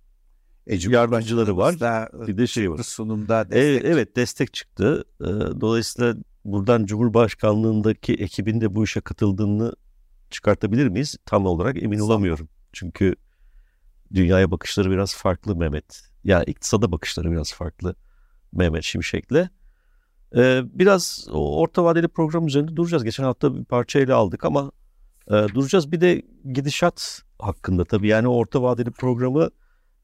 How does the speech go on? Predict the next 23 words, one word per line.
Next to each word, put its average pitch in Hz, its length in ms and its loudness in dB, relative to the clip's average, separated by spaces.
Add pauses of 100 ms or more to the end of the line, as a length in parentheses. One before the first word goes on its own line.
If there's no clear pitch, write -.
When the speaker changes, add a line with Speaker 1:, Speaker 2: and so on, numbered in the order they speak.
Speaker 2:
bize 120 480 -2
bir 135 280 -2 (300)
şey 127 400 0 (100)
anlatıyor. 98 720 0 (680)
Ama 170 220 4
o 160 140 4
anlattığı 156 500 2
şey 160 280 0 (180)
herhalde, 127 560 2 (320)
e, 110 60 -8 (1600)
yarım. 110 440 2 (100)
Yani 104 380 2
bağlama 120 440 4
eksik - 400 -4
diyelim. 82 360 0
Hani 90 220 0
benim 95 280 -4 (140)
son 107 220 0
<laughs> - 0 -
zamanlarda 107 680 -2
çok - 280 -4
kullandığım 107 580 0
bir, 101 200 -6